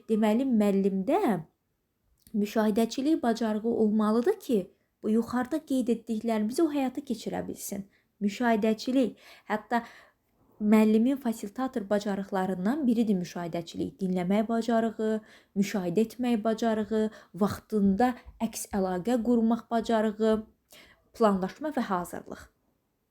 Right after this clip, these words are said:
Bunlar bir fasilitator müəllim. Fasilitator müəllim nə deməkdir? Yönləndirən, istiqamət verən, şagirdlərin özünün öyrənməsinə şərait yaradan müəllim.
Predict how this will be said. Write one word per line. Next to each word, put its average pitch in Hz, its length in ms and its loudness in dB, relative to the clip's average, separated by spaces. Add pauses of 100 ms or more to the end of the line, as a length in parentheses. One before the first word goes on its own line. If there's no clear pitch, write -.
(140)
Bunlar 214 340 4 (200)
bir 254 200 4
fasilitator 208 640 -4
müəllim. 180 400 -2
Fasilitator 254 440 -2
müəllim 233 360 2
nə 311 100 0
deməkdir? 202 480 -4
Yönləndirən, 208 800 2
istiqamət 202 760 -4
verən, 208 380 2 (320)
şagirdlərin 240 800 0
özünün 226 500 2
öyrənməsinə 220 800 2
şərait 233 480 -2
yaradan 233 400 2
müəllim. 170 400 0